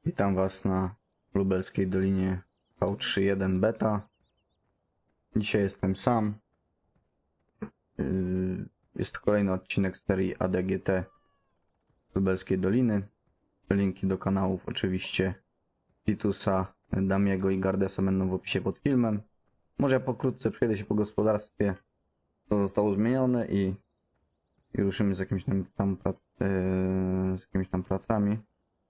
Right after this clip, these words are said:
Tak, zamieniłem siewnik do kukurydzy, do słonecznika. Tamten mój, ten monosem N G cztery.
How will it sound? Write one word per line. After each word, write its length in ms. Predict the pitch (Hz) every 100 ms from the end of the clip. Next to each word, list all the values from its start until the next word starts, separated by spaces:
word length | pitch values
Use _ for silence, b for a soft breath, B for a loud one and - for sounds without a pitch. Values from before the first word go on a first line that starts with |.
| - - _ _ _ _ _ _ -
Tak, 160 | 104
zamieniłem 560 | 107 107 113 107 104 - _ _
siewnik 540 | - - 107 95 98 92
do 240 | 95 95 - _ _ _ _ _ _ _ - _ _ _ _ _
kukurydzy, 540 | 101 104 95 98 95 - _ _ _ _ _ _ _ _ -
do 140 | -
słonecznika. 760 | - 95 95 - 113 104 98 98
Tamten 440 | - 98 - 98 -
mój, 380 | 98 95 92 92 _ _
ten 100 | 95
monosem 460 | 95 98 95 104 -
N 140 | 98
G 100 | 92
cztery. 400 | - - 95